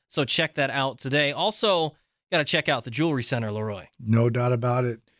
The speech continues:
Speaker 2: They have three locations. If you can't make those locations, no worries. Just go to shop T J C dot com. Somebody's there to actually chat with you and just kinda look at their website, see what you wanna get, and just hit 'em up, and they'll be able to get back to you in twenty-four hours.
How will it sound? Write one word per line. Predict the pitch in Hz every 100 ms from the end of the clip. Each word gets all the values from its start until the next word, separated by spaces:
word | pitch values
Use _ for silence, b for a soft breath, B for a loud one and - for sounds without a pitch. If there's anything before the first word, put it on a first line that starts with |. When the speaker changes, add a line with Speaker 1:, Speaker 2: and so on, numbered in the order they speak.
| _
Speaker 2:
They | 151
have | 156
three | - 143
locations. | 143 135 131 131 127 180 135
If | 117
you | 131
can't | 175 143
make | 127
those | 139 131
locations, | 113 107 123 120 - 120 110 117 104
no | 117 123
worries. | 123 120 123 123 120 - _ _ _ _
Just | - 120
go | 143
to | 117
shop | - 147 127 -
T | - 151 135
J | 127 123
C | 110 139
dot | 113 113 113
com. | - 131 131 131
Somebody's | - 156 131
there | 107 123
to | 113
actually | 120 143 - 85 - _ _
chat | - 139 135
with | 135 110 -
you | 95 95 95 _ _ _ _ _
and | 117
just | 117 120
kinda | 143 131
look | 120 123 143
at |
their | 127
website, | 120 120 113 - 117
see | 110 127
what | 117 -
you |
wanna | 117 113
get, | 104 110 117 110
and | 110
just | 110
hit | 110 123
'em | 127
up, | 127 135 -
and | 98
they'll | 107 110
be | 113 117
able | 113
to | 107
get | 110
back | 110 113
to | - 123
you | 117
in | 107
twenty-four | 160 139 127 107
hours. | 110 110 107 101